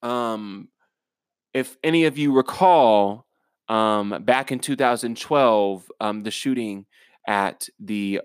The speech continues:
Aurora Century sixteen movie theater,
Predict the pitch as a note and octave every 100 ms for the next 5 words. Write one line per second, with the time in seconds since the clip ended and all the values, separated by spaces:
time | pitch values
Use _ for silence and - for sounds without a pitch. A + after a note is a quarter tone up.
0 | - - G#2 G#2+ A2 G#2+ - G#2 A2 G2+
1 | F#2 A2 - - - G#2+ G2 F#2+ F#2 F#2
2 | _ _ _ A2+ C#3+ C#3 B2 - G2 F#2
3 | D#2+ F#2